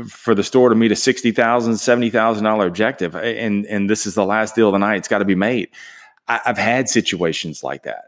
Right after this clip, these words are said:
And I've had situations where we didn't succeed. And I've had situations where, oh my God, we did. But see, now, whatever the situation is, it doesn't matter what the situation I'm confronted with in sales,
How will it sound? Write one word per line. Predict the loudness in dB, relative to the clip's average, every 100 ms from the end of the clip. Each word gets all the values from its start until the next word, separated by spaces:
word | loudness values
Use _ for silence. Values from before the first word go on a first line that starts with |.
| _ -8
And | -2 0 0 -4 -12 -20 -8
I've | -4 0
had | 0 2
situations | 0 2 2 2 2 -2 0
where | 2 2
we | 2 2
didn't | 2 2 0 -4 _
succeed. | -4 -4 2 2 2 -4 -14 _ _
And | -4
I've | 0
had | -2 0
situations | -2 2 2 2 2 0 0 2
where, | 4 4 2 0 -4
oh | -2
my | 0
God, | 0 0
we | -2
did. | 0 -2 -2 -6 _ -20 -20 _
But | -2
see, | 2 2
now, | 4 2 2 0
whatever | 0 -2 0 2 2
the | 0
situation | 0 -2 2 2 2 2
is, | 0 0 2
it |
doesn't | 0 2
matter | 0 2
what | 0 -2
the |
situation | -2 -2 0 2 2 2 -2
I'm | -2 -2
confronted | -4 -6 -4 -2 -2 -2
with | -2 -4
in | -8
sales, | -4 -2 0 -2 -4